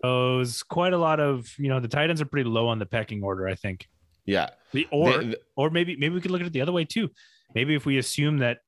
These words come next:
Speaker 1: you know, all those other options will have the defense, maybe they, maybe they are looking to hit that tight end position. But
Speaker 2: Yeah.
Speaker 1: Eric Ebron is also there. He,
Speaker 2: Yeah.
Speaker 1: of course, dropped his first pass. <laughs>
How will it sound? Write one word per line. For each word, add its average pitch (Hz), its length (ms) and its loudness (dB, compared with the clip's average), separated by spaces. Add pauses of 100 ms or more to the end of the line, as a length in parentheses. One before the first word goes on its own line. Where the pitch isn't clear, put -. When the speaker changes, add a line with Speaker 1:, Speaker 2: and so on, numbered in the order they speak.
(120)
Speaker 1:
you 123 80 -2
know, 117 80 2
all 127 140 2
those 127 160 2
other 123 220 2
options 120 440 -2
will 113 100 0
have 117 140 0
the 110 80 -8
defense, 120 520 -4
maybe 117 160 -2
they, 120 160 0
maybe 131 220 -2
they 123 80 0
are 131 140 2
looking 135 220 -2
to 120 60 0
hit 135 140 -2
that 127 180 -2
tight 127 180 -2
end 156 120 -2
position. 101 380 -8 (120)
But 123 260 -4
Speaker 2:
Yeah. 80 160 -4 (320)
Speaker 1:
Eric 180 220 2
Ebron 175 340 2
is 156 80 0
also 160 260 2
there. 131 380 0 (160)
He, 131 300 -2
Speaker 2:
Yeah. 127 340 0 (480)
Speaker 1:
of 120 120 -4
course, 143 520 -2
dropped 127 560 -2 (100)
his 127 240 -2
first - 540 -4 (400)
pass. 107 480 -4 (480)
<laughs> 185 760 -4